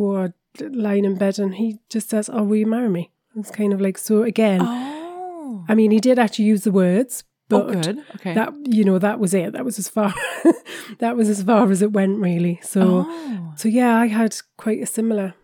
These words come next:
Speaker 1: um, proposal experience, actually.
Speaker 2: Oh, interesting.
Speaker 1: You know, it wasn't that overwhelming. <laughs>
Speaker 2: It wasn't. I wonder, well, actually, okay. So, and then did that predict sort of the course of the marriage?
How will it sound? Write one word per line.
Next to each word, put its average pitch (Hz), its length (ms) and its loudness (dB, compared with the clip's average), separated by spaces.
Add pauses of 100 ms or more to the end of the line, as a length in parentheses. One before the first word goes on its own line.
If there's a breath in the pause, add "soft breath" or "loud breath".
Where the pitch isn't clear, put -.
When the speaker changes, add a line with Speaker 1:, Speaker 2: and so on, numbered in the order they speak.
(140)
Speaker 1:
um, 190 300 0
proposal 196 480 -4
experience, 190 640 -6
actually. 202 420 -6 (200)
Speaker 2:
Oh, 185 160 -2
interesting. 180 600 -4
Speaker 1:
You - 60 0
know, 190 140 0
it 208 60 -8
wasn't 214 260 -4
that 208 120 -6
overwhelming. 196 720 0
<laughs> 807 60 -6
Speaker 2:
It 277 140 4
wasn't. 294 360 6 (360 loud breath)
I 233 100 2
wonder, 277 300 2
well, 262 280 2
actually, 254 340 0
okay. 202 220 2
So, 233 280 2
and 220 220 2
then 226 180 4
did 214 160 0
that 226 400 2
predict 202 420 0
sort 190 280 0
of 165 120 0
the 175 140 0
course 190 400 -2
of 170 140 -6
the 170 100 -2
marriage? 247 640 -2